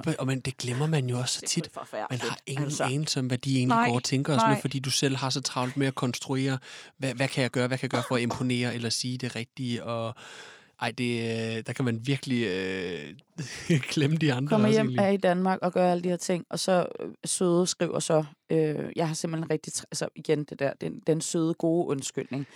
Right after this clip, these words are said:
Speaker 1: Ja.
Speaker 2: Jeg er simpelthen så travlt med mine projekter og alt det her, så jeg har ikke lige, øh, tid til at svare. Fordi
Speaker 1: Ja.
Speaker 2: jeg bliver sådan, "Hvorfor svarer du ikke? Hvorfor svarer du ikke?" Jeg er knust.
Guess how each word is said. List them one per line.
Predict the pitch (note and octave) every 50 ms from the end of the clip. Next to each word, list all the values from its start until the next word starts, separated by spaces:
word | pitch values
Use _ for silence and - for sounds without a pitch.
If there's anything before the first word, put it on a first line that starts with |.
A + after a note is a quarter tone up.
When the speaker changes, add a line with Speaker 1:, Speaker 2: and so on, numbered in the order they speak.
| - -
Speaker 1:
Ja. | A2+ G#2+
Speaker 2:
Jeg | -
er | E3
simpelthen | D#3+ - - - D#3+ D#3
så | - -
travlt | - - - G3+ G3 F#3+ - - - F3
med | E3+ D#3+ D#3 D#3
mine | D#3 D3+ D3 D3
projekter | - - D#3 - G#3+ G#3 - _ - A3 G3 G3
og | - - C#3+ D#3+ D3 -
alt | E3+ - -
det | E3+
her, | E3+ -
så | - -
jeg | E3+ D#3+ D#3
har | D#3
ikke | D3+ D3+ - - -
lige, | D#3+ D#3+ D3+ D3+ D3 D3+ D#3
øh, | D#3 - A#2 - -
tid | - - - -
til | - -
at | D3
svare. | - - D3 C3 C3+ C#3 D#3 D#3 - _ _ _ _ -
Fordi | E3 D#3+ C#3+
Speaker 1:
Ja. | F3+
Speaker 2:
jeg | D#3+
bliver | - F3 E3
sådan, | - E3 D#3 D3+
"Hvorfor | D3+ D#3+ D#3 E3
svarer | - - C#3 C#3
du | C#3+ D#3
ikke? | D#3
Hvorfor | D#3 D3 -
svarer | - D3 C3 C3
du | D3
ikke?" | - - - - - - - - _ _ _ _ _ _ _ _ _ _ _ _ _
Jeg | G3 F#3 F3+ F#3+ G#3 -
er | - E3+ D#3 D3+ D3 D3 - - _
knust. | - - A#3 - - - - - - - -